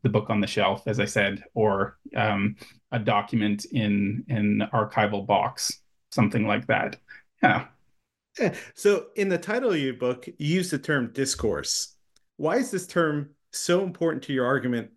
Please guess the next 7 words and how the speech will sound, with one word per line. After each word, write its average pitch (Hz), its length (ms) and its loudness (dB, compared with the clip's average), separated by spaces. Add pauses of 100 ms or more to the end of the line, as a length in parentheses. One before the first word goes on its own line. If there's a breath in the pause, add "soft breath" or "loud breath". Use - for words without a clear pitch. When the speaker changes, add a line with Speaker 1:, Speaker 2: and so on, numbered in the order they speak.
(120)
Speaker 2:
of 127 120 0
how 120 220 0
scholars 113 560 -2
communicate? 104 640 -2 (1080)
Speaker 1:
Yeah, 277 320 2
I, 175 340 0
um, 170 460 0